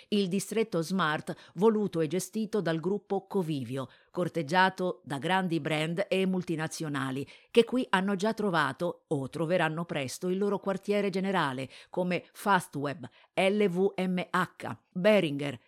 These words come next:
Snam, Moncler, è destinato a diventare una delle zone più innovative della città. Giusto per non avere dubbi sul destino di un quartiere, anche qui spesso identificato con un acronimo, saupra, ovvero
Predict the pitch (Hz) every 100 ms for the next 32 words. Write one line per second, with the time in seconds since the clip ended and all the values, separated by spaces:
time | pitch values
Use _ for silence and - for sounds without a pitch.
0 | - 139 190 208 165 117 _ 160 185 185
1 | 180 165 135 151 - _ - 226 240 240
2 | 254 254 202 170 190 202 190 226 202 190
3 | 220 196 170 175 175 208 190 165 - 202
4 | 165 220 233 226 214 214 170 170 202 202
5 | 196 - 202 - 120 101 _ _ _ -
6 | 202 196 190 170 165 160 160 160 165 165
7 | 151 180 156 143 131 165 151 151 - 208
8 | 208 180 156 147 147 143 - 147 147 143
9 | - 190 202 190 - 170 156 - - 214
10 | 214 - 185 170 180 175 202 214 196 208
11 | 214 220 202 196 196 190 160 117 110 107
12 | 107 _ _ _ - - 170 120 - 107
13 | - _ _ - 143 135 139 160